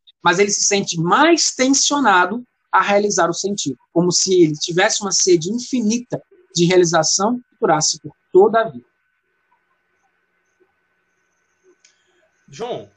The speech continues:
Speaker 2: mais cedo a gente falava sobre um conceito surgido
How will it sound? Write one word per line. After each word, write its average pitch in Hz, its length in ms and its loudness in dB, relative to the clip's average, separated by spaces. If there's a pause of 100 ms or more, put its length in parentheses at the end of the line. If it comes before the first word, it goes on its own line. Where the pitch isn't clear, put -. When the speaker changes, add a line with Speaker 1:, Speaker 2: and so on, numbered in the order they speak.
(880)
Speaker 2:
mais 254 320 -14
cedo 226 320 -12
a 190 40 -10
gente 196 220 -14
falava 180 420 -12
sobre 185 280 -16
um 185 100 -16
conceito 156 760 -16
surgido 143 840 -18